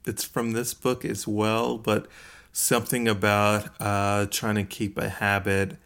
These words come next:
and having a, I guess, a contract with someone that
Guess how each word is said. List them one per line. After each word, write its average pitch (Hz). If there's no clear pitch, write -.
and 101
having 104
a, 98
I 113
guess, 107
a 110
contract 104
with 104
someone 98
that 95